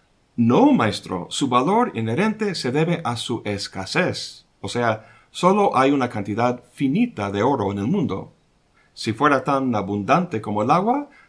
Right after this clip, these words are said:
no tendría valor". Bueno, mi respuesta sería que el Bitcoin y otras criptomonedas son por diseño escasas,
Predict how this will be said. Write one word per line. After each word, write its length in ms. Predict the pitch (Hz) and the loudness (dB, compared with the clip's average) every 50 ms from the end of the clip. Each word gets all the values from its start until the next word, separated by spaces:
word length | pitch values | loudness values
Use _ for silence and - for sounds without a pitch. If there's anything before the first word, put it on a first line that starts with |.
| _ | _
no 280 | - 127 139 143 151 156 | -4 0 2 4 4 2
tendría 400 | 156 175 151 123 107 104 104 104 | 2 2 0 0 0 0 0 0
valor". 560 | 101 110 113 110 131 131 101 92 90 - - - _ _ _ _ _ _ _ _ _ _ _ _ _ _ _ _ - - _ - _ _ _ _ _ _ _ _ _ _ - | 2 0 0 2 2 0 0 0 -2 -6 -12 -20 _ _ _ _ _ _ _ _ _ _ _ _ _ _ _ _ -20 -20 _ -20 _ _ _ _ _ _ _ _ _ _ -2
Bueno, 380 | 117 120 110 101 90 87 - - - | 2 2 2 2 0 -4 -6 -8 -6
mi 340 | 107 107 110 113 110 110 107 | -4 -2 0 0 0 0 0
respuesta 500 | 107 110 107 - - 143 156 151 156 135 | -2 -4 -4 -2 -2 -2 -2 0 -2 -2
sería 400 | - - 101 101 104 104 101 101 | -2 -2 0 0 0 0 -2 -2
que 460 | - 113 101 101 101 98 98 98 - _ _ _ _ _ - | -2 -2 -2 -2 -2 -2 -4 -6 -10 _ _ _ _ _ -4
el 260 | 98 98 95 98 - | 0 0 0 0 0
Bitcoin 680 | - - 165 175 165 - - 120 110 113 147 220 285 - | 0 0 0 0 0 -2 -2 0 2 2 2 0 0 -2
y 160 | - 107 107 | -2 -4 0
otras 440 | - 113 117 120 120 110 110 - - | 0 0 0 0 0 -2 -2 -4 -6
criptomonedas 880 | - 117 117 113 113 101 98 95 95 101 101 98 107 117 113 - - _ _ _ _ _ | -6 -6 -6 -4 -2 -2 -2 0 0 0 0 0 0 -2 -2 -6 -10 _ _ _ _ _
son 540 | - - - 160 160 165 175 185 185 - - | -10 -4 0 2 2 2 2 0 0 -4 -6
por 220 | - - 139 120 | -4 -2 -2 -2
diseño 680 | 117 123 117 - - 285 311 - 127 117 110 123 147 - - | -2 -4 -4 -4 -2 0 0 0 0 0 0 -2 -4 -6 -8
escasas, 800 | - - - - - 233 226 - - 98 - 95 - - - - | -8 -6 -4 -2 0 0 0 0 -2 -6 -6 -8 -10 -12 -14 -14